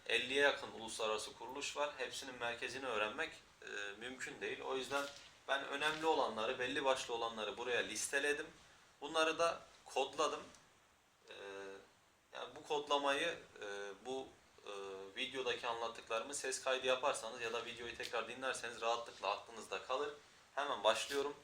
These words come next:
Birleşmiş Milletler'in merkezi New York. Ee, bunu iki şekilde aklımızda tutabiliriz.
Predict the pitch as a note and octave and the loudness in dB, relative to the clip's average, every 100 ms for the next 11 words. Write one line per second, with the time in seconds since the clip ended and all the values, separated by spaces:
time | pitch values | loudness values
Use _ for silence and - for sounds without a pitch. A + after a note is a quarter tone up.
0 | - - - - - - - C3 D#3+ D#3 | -18 -20 -16 -14 -12 -12 -8 -4 -2 -2
1 | - C#3+ C#3 C3 C3 B2+ A#2 B2 B2+ C3+ | -4 -6 -4 -4 -2 -4 -2 0 0 0
2 | B2+ D3 E3+ - - - - D3 C#3 B2+ | -4 -4 -6 -10 -20 -20 -8 -6 -2 -2
3 | D3 - - - - - G#2 G2 B2 D3 | -2 -4 -10 -14 -14 -6 -2 -2 0 -2
4 | D3+ - - C3+ A#2 - G2+ G2 G2+ G2 | -2 0 2 2 2 6 6 4 -6 -8
5 | G2 - A2 B2+ D3 D#3+ | -6 -2 -2 -2 -4 -4